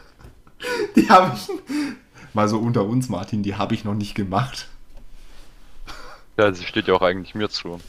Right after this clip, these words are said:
Speaker 2: also.
Speaker 1: Stimmt, eigentlich bist du der Gewinner von der, vom letzten Duell. Naja. Ähm,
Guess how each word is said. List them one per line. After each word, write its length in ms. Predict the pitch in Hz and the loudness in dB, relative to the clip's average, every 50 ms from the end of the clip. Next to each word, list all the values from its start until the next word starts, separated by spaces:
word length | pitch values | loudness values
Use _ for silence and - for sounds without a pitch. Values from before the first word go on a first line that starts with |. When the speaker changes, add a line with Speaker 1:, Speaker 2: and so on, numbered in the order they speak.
| - | -14
Speaker 2:
also. 300 | - - 87 82 - 87 87 85 | -12 -10 -10 -10 -8 -8 -8 2
Speaker 1:
Stimmt, 260 | - - 165 147 127 | 4 4 6 6 6
eigentlich 260 | 123 123 131 135 131 | 6 8 6 6 4
bist 160 | - 127 - | -2 -2 2
du 60 | 135 | 4
der 120 | 127 127 110 | 4 6 4
Gewinner 280 | 104 101 95 98 101 101 | 4 2 2 0 0 0
von 120 | 104 113 | 0 0
der, 200 | 107 101 101 101 | 0 0 -2 -2
vom 220 | - 104 104 104 98 | -2 -2 0 2 2
letzten 300 | 101 101 101 - 104 85 | 2 0 0 -4 -8 -6
Duell. 300 | 85 82 82 85 92 - - - - - - - - - - - - - - - | -4 -4 -4 -4 -4 -6 -8 -16 -20 -20 -20 -20 -20 -20 -20 -20 -20 -20 -14 -6
Naja. 300 | - 110 92 95 98 101 101 - - - - - - - - - - - - - - - - - - - - - - - - - - - - - - - | -4 -2 0 0 0 -2 -4 -10 -18 -20 -20 -20 -20 -20 -20 -20 -20 -20 -20 -20 -20 -20 -20 -20 -20 -20 -20 -20 -20 -20 -20 -20 -20 -20 -20 -20 -4 0
Ähm, 600 | 117 120 120 117 120 117 120 120 120 120 123 123 | 2 4 6 6 6 4 2 2 0 0 -2 -2